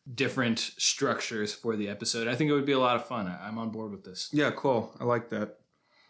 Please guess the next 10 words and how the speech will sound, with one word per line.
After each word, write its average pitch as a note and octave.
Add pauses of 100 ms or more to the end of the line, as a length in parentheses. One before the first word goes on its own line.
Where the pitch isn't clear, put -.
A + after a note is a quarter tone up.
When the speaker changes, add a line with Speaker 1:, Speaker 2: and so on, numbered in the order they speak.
(100)
Speaker 2:
I C3+
was C#3+
also D3+
thinking C#3
we B2+
could B2+
incorporate A#2+
some A#2
current A#2+
trends. A2